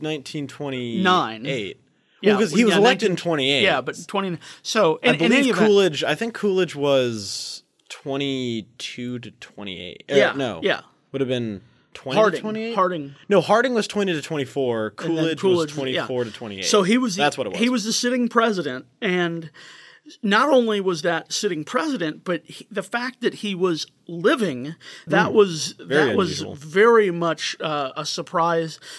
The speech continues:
Speaker 2: to have somebody who was currently living to appear on American coinage. It has not happened often, but that is one of the times that it has happened, and that was for the nation's sesquicentennial,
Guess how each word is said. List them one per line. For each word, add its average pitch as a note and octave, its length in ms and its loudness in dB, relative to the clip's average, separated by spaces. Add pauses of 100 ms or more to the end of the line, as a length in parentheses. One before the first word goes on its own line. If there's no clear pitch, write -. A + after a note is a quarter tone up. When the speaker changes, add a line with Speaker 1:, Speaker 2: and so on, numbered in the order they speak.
(120)
Speaker 2:
to F3+ 100 -2
have D#3+ 400 -4
somebody D#3+ 340 -4
who D#3+ 160 -2
was D3 400 -6
currently E3 420 -6
living D3 520 -4 (420)
to F#3 140 0
appear E3 300 0
on D3+ 120 -2
American D3+ 400 -4
coinage. D#3 400 -2
It C3+ 120 -10
has F#3 280 -4
not F3 220 -2
happened E3 580 -6 (480)
often, C4 640 0
but E3+ 160 0
that E3 200 0
is D#3+ 200 -2
one C#3+ 340 -4
of E3+ 180 -2
the E3+ 80 -6
times D#3+ 560 -2 (300)
that D#3+ 240 2
it D#3+ 140 0
has D3 240 -6
happened, G#3+ 560 -4 (340)
and D#3 180 -2
that D#3 220 -4
was D3 260 -2
for D3+ 300 -2
the C#3 140 -6
nation's C#3+ 640 -6
sesquicentennial, G#3 1200 -4